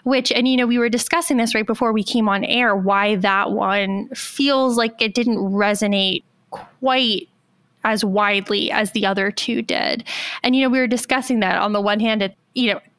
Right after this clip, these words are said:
it being Ted Cruz almost has some built-in dismissiveness, 'cause I think people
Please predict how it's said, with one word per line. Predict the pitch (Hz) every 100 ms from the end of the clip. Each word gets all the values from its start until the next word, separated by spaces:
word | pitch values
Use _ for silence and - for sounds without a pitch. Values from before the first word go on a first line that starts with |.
| - -
it | 277 220
being | 247 240 240 269
Ted | - 220 220
Cruz | - - 214 220 240 247
almost | 220 214 208 208 220 - _
has | - - 226
some | 240 226
built-in | 226 208 214 220 214
dismissiveness, | 208 - 196 202 247 233 240 277 -
'cause | -
I | 208
think | 214 208 220
people | - 208 214 202 202